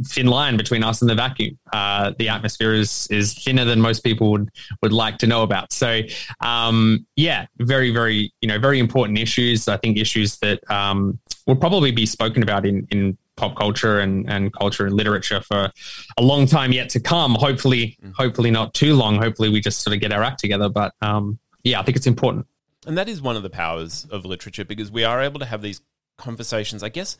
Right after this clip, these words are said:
Speaker 2: by proxy, which can take away some of the immediate, um,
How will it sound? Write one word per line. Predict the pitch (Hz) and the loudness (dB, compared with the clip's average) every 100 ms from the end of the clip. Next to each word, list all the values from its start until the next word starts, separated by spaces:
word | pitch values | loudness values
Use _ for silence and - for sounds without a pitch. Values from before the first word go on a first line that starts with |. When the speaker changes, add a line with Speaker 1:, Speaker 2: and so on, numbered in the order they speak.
| - - - - | -18 -20 -20 -10
Speaker 2:
by | 120 131 139 | -4 -4 -4
proxy, | - - 131 - - 110 73 60 _ | -10 -6 -6 -6 -10 -8 -10 -14 _
which | - 127 - | -12 -10 -8
can | - 131 | -6 -8
take | 123 131 160 | -6 -6 -4
away | 151 139 | -4 -4
some | - 120 | -6 -8
of | 110 104 | -8 -8
the | 104 | -8
immediate, | 92 95 98 101 98 95 - _ _ _ - | -8 -8 -6 -6 -6 -6 -8 _ _ _ -8
um, | 104 95 90 | -4 -4 -6